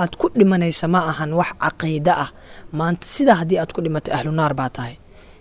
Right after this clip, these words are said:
Walaalayaalow, waxaan idinkugu baaqayaa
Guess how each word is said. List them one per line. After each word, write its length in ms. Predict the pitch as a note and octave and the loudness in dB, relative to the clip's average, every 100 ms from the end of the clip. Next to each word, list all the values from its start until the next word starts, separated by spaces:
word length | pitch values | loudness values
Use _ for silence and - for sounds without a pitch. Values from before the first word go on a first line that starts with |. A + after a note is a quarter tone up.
| - - - | -20 -20 -8
Walaalayaalow, 760 | D#3 D3 D3 D3 E3 F3+ G3 E3 D3+ | -4 -2 -2 0 4 6 8 6 4
waxaan 260 | - D#3 | -4 -4
idinkugu 400 | D3 D#3 D3+ G3 G3+ | -2 -4 -2 4 6
baaqayaa 680 | F3 F3 E3+ E3 D3+ C#3 | 6 6 4 2 2 0